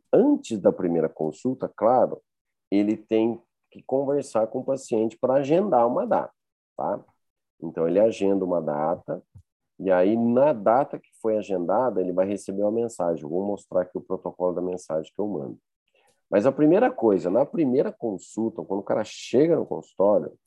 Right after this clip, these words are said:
ele tem que ter que conversar, cordialidade,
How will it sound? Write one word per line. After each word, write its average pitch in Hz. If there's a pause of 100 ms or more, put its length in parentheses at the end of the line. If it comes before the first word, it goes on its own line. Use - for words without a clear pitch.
(580)
ele 135
tem 110
que -
ter 104
que -
conversar, 151 (280)
cordialidade, 90